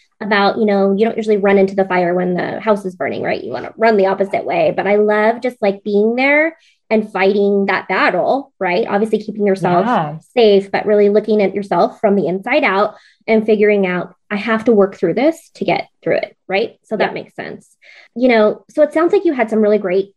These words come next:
Speaker 1: parenting advice, or you developed these tools in your <laughs> time of madness. In looking back now and what worked during that time,
Speaker 2: Mm-hmm.
Speaker 1: it sounds like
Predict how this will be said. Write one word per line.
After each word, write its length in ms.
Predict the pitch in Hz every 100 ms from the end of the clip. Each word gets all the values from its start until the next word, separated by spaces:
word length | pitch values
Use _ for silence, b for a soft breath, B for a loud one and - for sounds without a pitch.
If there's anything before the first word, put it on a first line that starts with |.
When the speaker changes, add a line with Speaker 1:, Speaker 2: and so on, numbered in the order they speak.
| _ _
Speaker 1:
parenting 720 | 220 427 254 208 190 196 208
advice, 500 | 135 220 208 196 320 262
or 140 | 202
you 320 | 208 214 208 -
developed 360 | 214 233 240 226
these 180 | 233
tools 440 | - 339 339 220 240
in 80 | 220
your 120 | 226
<laughs> 100 | 226 359
time 80 | 269
of 140 | 226 220
madness. 580 | 208 359 214 165 208 - _ B B B -
In 260 | 294 302
looking 440 | 269 415 554 571 247
back 360 | 208 202 226 -
now 460 | 113 78 - 285 - _ _ _ _ _ _ -
and 500 | 233 220 220 214 220 -
what 340 | 214 247 -
worked 300 | 220 226 220
during 260 | 208 190 190
that 160 | -
time, 540 | - - - - 240 - _
Speaker 2:
Mm-hmm. 540 | 208 196 196 208 262 285
Speaker 1:
it 80 | -
sounds 220 | 349 370
like 140 | 320